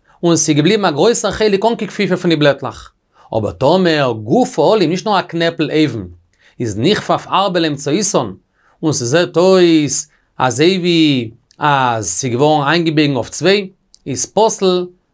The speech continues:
ווייל זי נישט קיין הדור כלל. און נאר א דין, אז דער אויבערשטער בלעטל אליין, איז אין גאנצן נכפף געווארן ביז אין מיטן, נישט דער קנעפל נאר אבן,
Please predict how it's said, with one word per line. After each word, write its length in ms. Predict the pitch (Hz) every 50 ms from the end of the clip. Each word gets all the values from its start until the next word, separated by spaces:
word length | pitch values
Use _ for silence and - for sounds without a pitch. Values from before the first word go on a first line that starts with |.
| _ _ -
ווייל 240 | 139 147 147 151
זי 180 | 147 - - 143
נישט 300 | 151 180 190 185 - -
קיין 160 | - 160 156
הדור 280 | 160 170 156 160 151 147
כלל. 200 | 147 135 104 87 85 - - _ _ _ _ _ _ _ _ _ _ _ _ _ - _ -
און 120 | 143 147
נאר 180 | 180 220 226 214
א 20 |
דין, 240 | 196 170 220 220 214 -
אז 120 | - 147 139
דער 100 | 151 151
אויבערשטער 360 | 208 226 214 208 214 - 180
בלעטל 400 | 151 147 156 196 208 208 190 165
אליין, 320 | 151 160 190 196 151 90 - _ _ _ _ _ -
איז 180 | 156 165 156
אין 140 | 165 165 165
גאנצן 420 | 185 214 233 233 - - 202 196 214
נכפף 360 | 233 226 - - 220 196 165
געווארן 360 | 180 185 180 190 180 175 160
ביז 160 | 208 214 185
אין 100 | 185 185
מיטן, 320 | 208 240 233 - - 104 95
נישט 200 | 107 160 175 - 208
דער 80 | 190
קנעפל 340 | - 165 175 180 180 180 180
נאר 300 | 160 151 131 131 175 208
אבן, 200 | 196 175 185 185